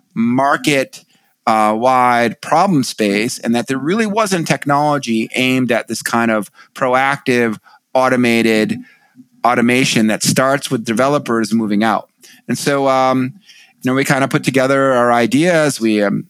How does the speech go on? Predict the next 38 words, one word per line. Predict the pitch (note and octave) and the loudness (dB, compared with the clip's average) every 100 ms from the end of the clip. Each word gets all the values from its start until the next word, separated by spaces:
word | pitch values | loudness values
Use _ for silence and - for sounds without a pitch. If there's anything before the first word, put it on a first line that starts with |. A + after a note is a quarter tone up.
| - | -8
um, | G2 G2 G2+ | -4 -4 -6
got | - G#2 | -6 -6
together | - A#2 A#2 | -4 -4 -4
with | A#2 | -6
some | - A#2 | -4 -2
other | A2 | -2
friends | G#2 C#3 C#3+ | -2 -2 0
of | C3+ | 0
ours | C3+ C3 A#2+ | 0 0 0
that | G2+ | -2
had | F#2+ - | -4 -6
built | G#2+ | -6
companies | - B2 B2 A2+ | -2 -2 -2 -4
with | A2+ | -2
us | A2+ G#2+ | -4 -4
before. | G#2+ - D3 D3 C#3 C3+ - _ - - - _ | -14 -8 -4 -2 0 -2 -6 _ -20 -20 -20 _
Uh, | A#2 G#2 G2+ | 0 2 2
we've | A#2 | 0
been | A2+ | -2
part | A2 B2+ C3 | 0 0 0
of, | A2+ A2+ | 0 0
uh, | G#2 G#2 | 2 0
building | A#2 A#2 | 0 0
companies | - B2+ B2+ B2 A2 | 0 0 0 0 0
or | G2 F#2+ | 0 -2
in | - A2 | 0 0
those | B2 A#2 | 0 0
companies. | C#3 C3 C#3 C#3 C3+ - - - - _ - | -2 0 0 0 -2 -8 -14 -20 -20 _ -4
And | C3 C3 C3 | 0 0 2
we, | C3+ C#3 | 2 2
um, | C3 C3 C3 C3 C3 C3 - _ _ - - - | 2 4 2 2 0 -4 -10 _ _ -20 -20 -6
you | A#2 | -2
know, | B2+ B2 | 0 -2
this | - | -4
was | C3 A#2 | -8 -8
r-, | A#2 - A#2 A2 | -10 -4 -4 -2
round | B2 A#2 B2 | -2 0 2
about | B2+ C3 B2+ | 2 2 0